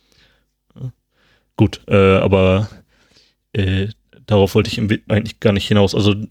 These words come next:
äh, der Punkt ist, in, in U S A, ob du jetzt die Tilgung zahlst oder nur die Zinsen, wie auch immer, äh, aber du hast eine Immobilie und du hast diesen Hypothekenkredit und wenn du irgendwann an dem Punkt bist, wo du den Kredit nicht mehr bedienen kannst,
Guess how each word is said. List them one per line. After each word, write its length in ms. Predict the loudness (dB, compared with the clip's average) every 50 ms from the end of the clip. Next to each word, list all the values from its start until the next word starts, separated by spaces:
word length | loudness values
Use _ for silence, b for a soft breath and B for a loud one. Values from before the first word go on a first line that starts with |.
| _
äh, 420 | 0 2 2 4 4 2 2 0 -4 _
der 160 | -4 -4 -2
Punkt 280 | -2 0 -2 0 0 -2
ist, 160 | -2 -4 -2
in, 400 | -2 -2 0 0 -2 -4 -6 -8 b b b b b b b b b b b b -4
in 140 | -4 -2
U 120 | 0 0 0
S 140 | 0 2 2
A, 360 | 2 2 4 4 2 2 0 0
ob 160 | 0 0 2
du 80 | 0
jetzt 120 | 0 0 -2
die 80 | -6
Tilgung 460 | -4 0 0 2 2 2 0 0 -2 -2
zahlst 320 | 0 0 2 2 2 0
oder 60 | -2
nur 100 | -2 -2
die 80 | -4 -4
Zinsen, 400 | -6 -4 -4 -4 -4 -4 -2 0
wie 80 | 0
auch 140 | 0 0 0
immer, 340 | -4 -6 -6 -6 -6 -8 -10 B B B B B B B B B
äh, 80 | 0 0
aber 240 | 2 2 2 2 2
du 60 | 2
hast 140 | 2 2 -2
eine 100 | -4 -2
Immobilie 520 | 0 -2 -2 0 2 2 2 2 2 2
und 140 | 2 2 0
du 20 |
hast 160 | 0 -2 -2
diesen 160 | -6 -6 -4 -4
Hypothekenkredit 800 | -4 -2 -4 -2 0 0 0 0 -2 -2 -2 0 2 2 2 2
und 100 | 0 0
wenn 100 | 2 0
du 60 | 0
irgendwann 280 | 0 0 2 2 2
an 80 | 4 4
dem 120 | 2 0
Punkt 280 | 0 0 -2 -2 -2 0
bist, 220 | -2 -2 0 0
wo 80 | 0 0
du 100 | 2 2
den 160 | 0 0 -2
Kredit 300 | -2 -2 0 0 0 -2
nicht 140 | -2 -4 -2
mehr 120 | 0 0
bedienen 480 | 0 0 -2 -2 -2 -2 -2 -2 -4 -6
kannst, 560 | -6 -6 -8 -6 -6 -8 -10 -10 -14 -16 -18